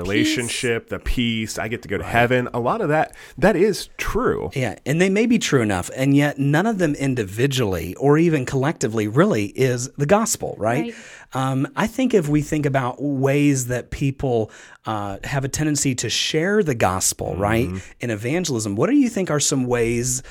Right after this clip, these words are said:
Speaker 3: that people have typically done that, and what are the things in that, then that we are emphasizing, uh, in those moments,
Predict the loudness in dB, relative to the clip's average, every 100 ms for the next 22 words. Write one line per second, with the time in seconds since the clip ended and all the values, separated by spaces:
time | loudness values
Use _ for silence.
0 | -20 -12 -6 -6 -2 -2 0 0 -2 -4
1 | -2 -4 -2 -2 -4 -2 -2 0 -2 -2
2 | -4 0 2 2 0 -2 0 0 0 -2
3 | -4 -4 -4 -2 0 0 -4 -6 -6 -2
4 | -2 -4 -4 -2 -2 -2 -2 0 0 0
5 | 0 -2 -4 -6 -20 -20 _ _ -10 -6
6 | -4 -2 -2 -2 -4 -4 -4 -8 -10 -10
7 | -10